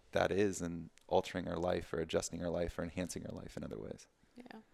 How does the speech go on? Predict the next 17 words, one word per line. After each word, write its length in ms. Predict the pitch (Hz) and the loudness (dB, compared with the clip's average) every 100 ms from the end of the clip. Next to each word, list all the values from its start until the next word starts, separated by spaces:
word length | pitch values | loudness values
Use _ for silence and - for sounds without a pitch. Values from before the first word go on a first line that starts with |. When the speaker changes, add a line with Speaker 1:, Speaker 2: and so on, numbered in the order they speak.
| - | -14
Speaker 2:
I 100 | 190 | -8
would 120 | 185 | -8
say 160 | - 180 | -4 -4
stress 420 | 180 - 170 - | -4 -4 -6 -6
and 120 | 185 175 | -14 -12
sleep. 320 | 180 170 175 - - - - | -8 -8 -8 -16 -20 -20 -20
So 200 | - 175 | -10 -8
many 180 | 170 165 | -6 -8
people 500 | 165 165 175 165 160 - | -8 -6 -2 -2 -4 -6
take 240 | 165 160 | -10 -10
sleep 360 | - 180 175 175 | -8 -4 -4 -6
to 100 | - | -8
the 100 | 160 | -6
side 300 | 160 165 156 | -4 -2 -2
as 160 | 165 - | -4 -2
well, 300 | 165 160 - | 0 0 -2
but 260 | 170 160 - | 0 -2 -2